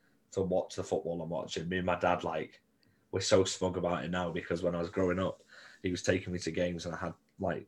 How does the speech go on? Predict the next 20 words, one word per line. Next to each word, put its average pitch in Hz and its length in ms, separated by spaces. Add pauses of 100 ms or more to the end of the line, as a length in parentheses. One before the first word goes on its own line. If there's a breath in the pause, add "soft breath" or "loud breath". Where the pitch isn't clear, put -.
(120)
like, 87 280
all 90 120
my 87 100
mates 85 300
at - 120
school 87 280
were 85 120
all 85 140
United 85 340
fans 85 300
and 87 100
stuff. - 300
And 82 160 (540 soft breath)
it's 107 100
changed 180 380
a 143 40
little 131 200
bit, 104 180
you 107 100
know? 147 240